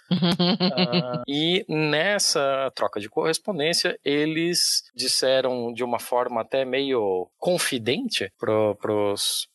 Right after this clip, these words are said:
Speaker 2: pro senador que eles proveram a um pequeno número de clientes entre dois mil e dois mil e seis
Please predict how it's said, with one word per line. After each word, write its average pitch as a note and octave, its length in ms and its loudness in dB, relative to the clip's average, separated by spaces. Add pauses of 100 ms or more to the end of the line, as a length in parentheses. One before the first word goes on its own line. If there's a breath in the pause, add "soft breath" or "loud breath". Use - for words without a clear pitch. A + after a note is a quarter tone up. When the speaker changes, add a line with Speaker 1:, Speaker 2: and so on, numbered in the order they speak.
(140)
Speaker 2:
pro G2+ 200 -2
senador C#3+ 580 0
que D#3 480 -2
eles E3 540 0 (100)
proveram E3 720 0 (100)
a A2+ 300 0
um D#3 100 -6
pequeno G3 640 -2
número C3 440 -2
de B2 260 -2
clientes D3 880 0
entre C3+ 360 -2
dois F#3 440 -2
mil D#3 400 -4
e F#3 140 2
dois G#3+ 320 -2
mil E3 220 -2
e C3+ 40 -4
seis C3 540 -2